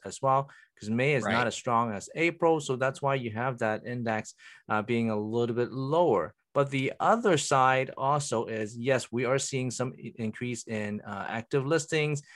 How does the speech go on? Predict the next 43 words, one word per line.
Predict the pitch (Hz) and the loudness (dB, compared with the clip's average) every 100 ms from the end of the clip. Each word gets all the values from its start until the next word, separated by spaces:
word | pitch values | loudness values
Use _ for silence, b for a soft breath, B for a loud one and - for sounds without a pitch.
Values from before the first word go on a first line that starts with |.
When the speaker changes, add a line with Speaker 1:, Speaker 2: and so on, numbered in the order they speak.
| B - | B -8
Speaker 1:
In | 113 | -4
fact, | 131 123 - | 0 0 0
you | 147 | -4
know, | 113 | -2
I | |
think, | 107 131 - | -2 -4 0
uh, | 120 107 b b b | 0 0 b b b
the, | 123 120 117 110 107 | -4 -2 0 0 0
uh, | |
May's | 107 120 139 180 147 | 0 2 2 0 0
level | 156 175 131 147 | 2 4 6 4
is | 135 120 | 2 2
actually | 127 131 - 143 131 | 0 -2 -2 -4 -2
the | 127 | -2
highest | 117 139 143 143 | 2 4 4 2
in | 120 | -2
the | 113 | -2
last | 120 123 123 - | 0 -2 -4 -12
four | - 131 | -4 -2
or | 110 | 0
five | 107 110 110 | -2 -2 -2
months. | 147 208 151 139 - - | 0 0 0 -2 -10 -2
Speaker 2:
Yep. | 117 110 - | 0 0 -4
Speaker 1:
But | 139 151 - _ | 0 0 0 _
you | 147 160 | 0 4
also | 175 - 170 | 4 4 4
have | 143 147 143 - | 4 2 0 -2
to, | 139 | 0
and | 131 | 0
we | 135 | -2
talked | 147 165 - | 2 0 2
about | 151 135 - | 2 2 2
this | 143 | -4
before, | 131 123 - 135 131 131 | -2 -6 -2 0 2 0
you | 131 | -2
know, | 123 123 | -4 -4
you | 123 | -4
have | 120 117 120 | -4 -4 -4
to | 110 | -4
look | 113 131 123 | -2 -2 -2
at | 98 | -4
how | 117 127 131 | -2 0 2
much | 123 120 - | 0 -2 -6